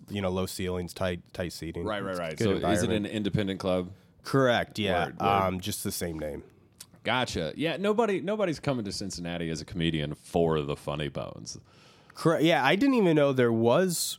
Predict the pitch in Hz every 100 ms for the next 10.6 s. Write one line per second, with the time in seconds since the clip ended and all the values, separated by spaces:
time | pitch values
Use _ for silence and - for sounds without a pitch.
0 | _ 190 240 185 156 185 120 101 98 110
1 | 98 98 98 135 127 113 117 165 - -
2 | 98 90 - _ _ 98 95 92 87 135
3 | 123 110 95 90 87 87 85 82 78 78
4 | 78 76 76 95 82 64 - _ _ _
5 | _ _ _ _ _ _ - - - -
6 | - 180 147 147 127 123 123 107 131 131
7 | 120 107 92 58 - 50 50 104 139 -
8 | 151 101 - 139 131 143 185 - - 165
9 | 156 - 117 131 131 131 80 117 139 165
10 | 160 185 196 190 - -